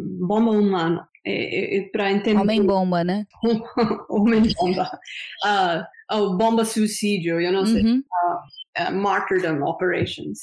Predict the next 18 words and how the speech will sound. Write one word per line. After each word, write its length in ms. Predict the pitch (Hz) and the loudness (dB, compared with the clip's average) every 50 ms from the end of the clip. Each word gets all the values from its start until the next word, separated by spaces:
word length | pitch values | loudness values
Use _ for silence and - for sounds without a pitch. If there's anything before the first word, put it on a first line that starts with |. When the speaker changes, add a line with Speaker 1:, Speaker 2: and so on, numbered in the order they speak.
| - - - | -12 -4 -2
Speaker 1:
Ah, 380 | 196 202 202 196 196 190 196 - - _ | 0 0 2 2 2 0 -2 -4 -6 _
mas, 500 | - 220 233 220 220 220 220 - - - - - | 0 2 4 4 2 2 0 -2 -6 -8 -2 0
então, 400 | 320 349 - 320 196 170 180 - | 0 2 2 2 2 0 0 0
pra, 260 | 233 226 202 202 196 208 | 0 2 2 2 0 0
pra 240 | 233 220 208 208 | 0 0 2 2
essa 280 | 214 220 214 - 254 233 | 0 0 0 0 0 0
coisa, 580 | 233 - - 214 208 240 262 269 240 214 202 196 | 0 -2 0 2 2 2 2 2 0 0 2 2
eu 340 | 196 202 196 196 190 196 - | 2 2 2 0 -2 -2 -2
tava 360 | - 202 185 180 196 190 190 - - _ - | 0 0 2 2 0 -2 -4 -6 -12 _ 0
entre 520 | 208 208 202 208 214 208 196 196 190 208 | 0 0 0 2 0 2 2 2 2 2
Hezbollah 460 | 202 185 180 175 190 185 190 196 190 | 0 0 0 0 0 2 2 2 2
e 120 | 190 175 190 | 0 0 0
Hamas, 420 | 196 254 330 349 349 339 339 - | 0 2 2 2 2 0 0 0
e 380 | 330 311 294 294 277 277 285 294 | 0 2 2 2 0 0 0 0
eventualmente 720 | 277 302 302 294 294 294 262 240 220 220 214 226 214 226 | 2 2 2 2 2 0 2 2 2 2 2 2 2 0
eu 80 | 208 | 0
decidi 720 | 196 208 202 - 208 190 185 185 185 196 240 262 262 226 202 | 0 0 0 0 0 0 2 2 2 2 2 0 -2 -4 -2
Hamas, 480 | 196 185 185 180 165 160 175 220 269 277 | 0 0 0 2 2 2 0 -2 -2 -4